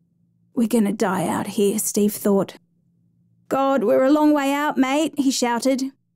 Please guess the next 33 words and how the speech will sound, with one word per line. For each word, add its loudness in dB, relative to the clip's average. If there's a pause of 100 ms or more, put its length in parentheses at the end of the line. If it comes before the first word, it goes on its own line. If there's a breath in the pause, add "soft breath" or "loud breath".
(220)
"We 0
can't 0
swim 4
that -4
far 0
in 4
these 2
seas." 0 (840)
"Yes, 0
we 0
can," 2
Don 2
told 0
him. 0 (440)
"Kick 0
your 6
shoes 2
off -2
and 2
start -2
swimming." 2 (720)
Reassured 2
by 0
Don's 2
tone, 2 (160)
Steve 0
began 2
stroking 2
into 4
the 0
swells 0
towards 0
Whyalla. 0